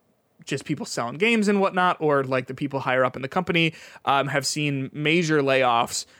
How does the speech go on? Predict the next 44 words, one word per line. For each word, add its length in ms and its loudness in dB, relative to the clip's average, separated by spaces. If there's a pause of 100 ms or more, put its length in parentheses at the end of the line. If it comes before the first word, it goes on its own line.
(160)
And 140 0
then 100 2
also 520 0
because 440 0
GameStop 540 -2
owns 400 -2
Game 240 0
Informer, 440 0
the 100 -6
publication, 680 -4 (380)
that 300 -2
website 420 0
saw, 320 2
uh, 380 0 (180)
a, 560 0
a 20 0
minor 400 0
layoff 480 0
with 80 -6
three 240 -4
different 280 -6
people. 340 0
I 80 2
mean, 100 2
it's 100 0
already 280 4
a 40 2
pretty 200 -4
bare 180 2
bones 300 -4
team. 360 -6 (520)
Um, 280 2
so 220 0
y-, 260 -4
anytime 320 -2
you're 120 0
gonna 100 -2
lose 240 0
three 220 -2
people 240 -4
like 140 0
that, 180 0
that's 200 -2
massive. 540 -2